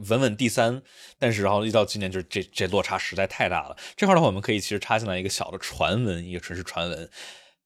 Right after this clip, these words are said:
博塔斯称他签了阿尔法罗密欧合约之后的两天之后，有一个车队接触了他，说：“我们想要你，我们愿意出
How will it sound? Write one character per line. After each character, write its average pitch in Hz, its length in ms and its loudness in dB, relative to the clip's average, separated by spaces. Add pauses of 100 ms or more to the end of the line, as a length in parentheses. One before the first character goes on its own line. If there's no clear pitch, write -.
博 120 140 6
塔 127 160 6
斯 127 480 2 (220)
称 147 460 0 (260)
他 131 380 4
签 151 300 0
了 143 100 2
阿 113 120 0
尔 127 80 4
法 120 80 -2
罗 101 160 2
密 104 140 -2
欧 110 80 0
合 95 260 -4
约 104 160 2
之 - 160 -4
后 120 140 -2
的 95 80 -2
两 82 260 -4
天 147 180 -4
之 156 140 -2
后， - 300 2 (340)
有 78 240 -4
一 90 320 -4
个 120 160 4
车 - 300 2
队 196 300 4 (300)
接 104 160 2
触 98 120 -4
了 82 100 -2
他， 80 220 -4
说 87 340 -2
：“我 90 80 -6
们 80 100 -10
想 - 160 -6
要 90 180 0
你， - 160 -10 (180)
我 76 100 -12
们 76 80 -12
愿 87 160 0
意 85 60 -2
出 87 460 0